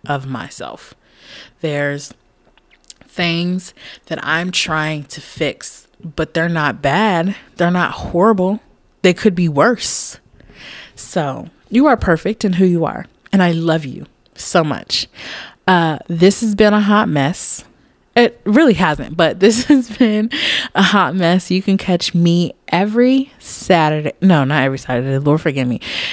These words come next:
You can catch me every, <laughs> every other Saturday wherever you listen to podcasts, or you can watch us on YouTube.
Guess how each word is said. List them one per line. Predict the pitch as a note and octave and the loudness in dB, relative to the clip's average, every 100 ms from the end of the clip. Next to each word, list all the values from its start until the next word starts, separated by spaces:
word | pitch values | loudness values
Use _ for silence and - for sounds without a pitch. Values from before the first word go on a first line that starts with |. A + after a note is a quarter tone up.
| - - | -6 2
You | B3 | 6
can | |
catch | B3 A#3+ | 6 4
me | A3 - | 0 0
every, | A3 A#3+ A3 D#3 | 2 4 2 0
<laughs> | - | 2
every | B3+ A#3+ B3 A#3 | 4 4 0 -2
other | E3 E3 E3 | -2 0 0
Saturday | - D#3 D3 C#3+ D3 C#3+ D#3 | 2 2 2 2 2 2 0
wherever | D3 C#3 C#3+ D#3 E3+ | 0 0 2 2 2
you | E3 D#3 | 2 0
listen | C#3 D3 C#3+ | 0 -2 -4
to | C#3+ | -6
podcasts, | - D#3 D3+ - F#3+ A3 A#3 - - - - - - - | -2 0 0 0 0 2 0 -8 -12 -14 -14 -18 -8 0
or | D#3 D#3 D3 D3+ F3 - _ _ _ _ - - _ | 4 4 4 0 -4 -16 _ _ _ _ -16 -16 _
you | F3 D#3+ | -2 0
can | - D3+ | 2 4
watch | C3 C3 D#3 | 2 0 -2
us | C#3 | 0
on | F3 F3 | 2 4
YouTube. | D3+ C#3 D3+ C#3+ A#3 | 2 0 0 2 0